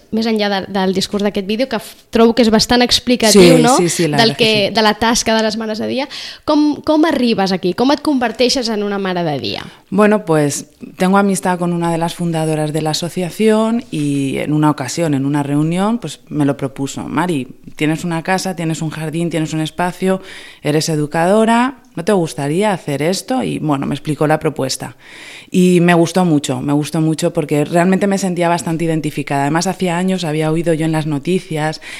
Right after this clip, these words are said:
Speaker 2: algo, pero en el extranjero, ¿no? En
Speaker 1: Ujú.
Speaker 2: Reino Unido, y en aquel momento también sentí, "Jo, qué afortunada esta chica, ¿no? Trabajas con los niños en tu casa,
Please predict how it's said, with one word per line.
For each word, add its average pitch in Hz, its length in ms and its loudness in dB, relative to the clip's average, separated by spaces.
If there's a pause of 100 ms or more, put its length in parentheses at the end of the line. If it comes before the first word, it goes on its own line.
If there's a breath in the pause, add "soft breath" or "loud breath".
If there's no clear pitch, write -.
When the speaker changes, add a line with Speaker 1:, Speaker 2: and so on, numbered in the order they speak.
(140)
Speaker 2:
algo, 226 360 4
pero 196 160 4
en 170 80 4
el 151 120 2
extranjero, 143 720 -4
¿no? 147 140 2
En - 80 4
Speaker 1:
Ujú. - 80 0
Speaker 2:
Reino 269 200 4
Unido, 208 480 4
y 170 240 0 (460 loud breath)
en 175 120 2
aquel 175 180 4
momento 220 340 4
también 190 240 2
sentí, 175 300 0
"Jo, 202 260 0
qué - 80 -4
afortunada 170 540 -2
esta 147 240 -6
chica, 151 260 -4
¿no? 190 140 -2
Trabajas 165 380 -4
con 180 120 -4
los 170 160 -4
niños 214 540 2
en 180 100 -2
tu 165 160 -8
casa, 185 640 0